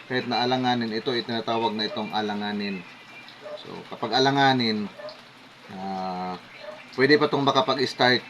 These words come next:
ng halos, ah, isang buwan or depende sa biyahe. Meron naman kasing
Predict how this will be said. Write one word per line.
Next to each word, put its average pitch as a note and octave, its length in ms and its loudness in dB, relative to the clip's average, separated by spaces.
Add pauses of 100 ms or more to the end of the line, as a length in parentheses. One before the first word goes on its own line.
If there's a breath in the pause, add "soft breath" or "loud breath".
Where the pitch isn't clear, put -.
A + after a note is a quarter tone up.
ng G#2+ 240 -2
halos, A2+ 480 2
ah, G2+ 640 -4
isang A#2+ 320 0
buwan C3 320 6 (640)
or A2 160 0
depende C3+ 400 6
sa B2+ 160 2
biyahe. C3+ 400 8 (640)
Meron A#2+ 160 0
naman B2+ 240 2
kasing B2 320 0